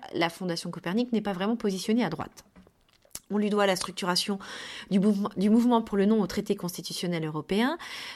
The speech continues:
euh, des campagnes contre la réforme des retraites, contre le logement cher ou pour les droits des homosexuels. Dans cette note de soixante-dix pages, donc, la Fondation Copernic met en avant les ratés des multiples réformes mises en place par les gouvernements successifs, de droite comme de gauche, censés avoir créé de l'emploi.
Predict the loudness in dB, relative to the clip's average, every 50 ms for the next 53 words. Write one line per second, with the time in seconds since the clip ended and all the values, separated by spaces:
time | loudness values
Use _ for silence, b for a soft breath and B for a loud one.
0 | B B 0 2 4 4 2 2 2 0 2 2 -2 -2 -4 -6 -4 -4 -4 -4
1 | -6 -8 -6 -4 -2 -2 -2 -4 -6 -4 -2 2 4 4 4 4 2 -2 -6 -8
2 | -4 -2 0 0 0 0 -2 -4 -4 -2 -2 0 2 2 4 4 4 4 2 0
3 | 0 -2 -4 -6 -4 0 2 2 2 2 0 0 0 0 -2 -2 -4 -4 -6 -6
4 | -10 -10 -16 _ _ _ _ _ _ _ _ _ _ _ _ _ _ _ _ -14
5 | -10 -4 -2 -2 2 2 0 2 2 0 0 2 2 2 2 2 2 2 4 4
6 | 4 4 2 0 -2 -4 -6 -6 -6 -6 -6 -6 -6 -10 -18 -20 _ B B B
7 | B B B B B -4 -2 0 2 2 2 2 0 0 0 0 2 2 2 2
8 | 2 2 2 4 4 4 4 2 2 2 2 0 0 2 0 -2 -2 0 0 0
9 | 0 0 -4 _ _ 0 2 2 2 2 2 2 0 0 2 0 0 2 0 0
10 | 0 0 0 2 4 4 4 4 2 0 -2 -2 -4 -4 -2 -2 -2 0 2 2
11 | 2 2 2 0 0 0 0 0 -2 -6 -8 -6 -6 -4 -4 -2 -2 -2 -2 0
12 | 2 2 4 4 2 0 0 -2 0 2 2 4 4 4 2 2 0 -2 B B
13 | B B B B B B B B -2 -2 0 0 2 2 2 2 2 0 0 -2
14 | 2 2 4 4 4 0 0 -2 -4 -2 0 0 0 0 -2